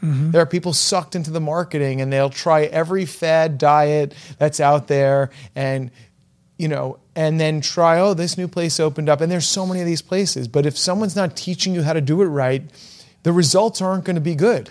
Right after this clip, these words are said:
Speaker 1: How long do you think it takes to be taught how to do it right?
Speaker 2: I, I'm training seventeen years. I still haven't, don't have it right.
Speaker 1: You're, you're seventeen years in. So,
Speaker 2: No.
Speaker 1: so, so what I'm
Speaker 2: I'm,
Speaker 1: getting
Speaker 2: I'm kidding. I'm, you know,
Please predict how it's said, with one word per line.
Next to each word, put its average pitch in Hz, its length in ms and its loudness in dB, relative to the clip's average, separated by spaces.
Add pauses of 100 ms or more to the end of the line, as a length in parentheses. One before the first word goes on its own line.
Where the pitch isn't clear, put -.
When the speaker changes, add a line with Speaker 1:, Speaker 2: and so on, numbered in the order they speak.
(120)
Speaker 1:
How 208 200 4
long 202 340 6
do 170 80 4
you 185 120 6
think 175 220 -4
it 156 120 -4
takes 165 320 0
to - 80 -4
be 147 120 0
taught 156 340 -2
how 156 140 -2
to 135 80 -4
do 143 220 0
it 135 100 -8
right? 107 200 -10 (1120)
Speaker 2:
I, - 120 -16 (340)
I'm 131 140 -8
training 143 340 -6
seventeen 127 460 -4
years. 120 200 -4
I 117 60 -10
still 120 240 -4
haven't, 117 260 -8
don't 117 100 -8
have 110 140 -12
it - 40 -16
right. - 100 -2
Speaker 1:
You're, 196 160 6
you're 190 240 4
seventeen 196 540 2
years 165 200 -2
in. 165 120 -6
So, - 120 0
Speaker 2:
No. - 20 0
Speaker 1:
so, 208 180 2
so 202 160 4
what 202 140 4
I'm 190 60 4
Speaker 2:
I'm, 202 140 6
Speaker 1:
getting 196 160 0
Speaker 2:
I'm 175 120 2
kidding. 143 220 -2
I'm, 165 260 0
you 110 180 -10
know, 113 80 -12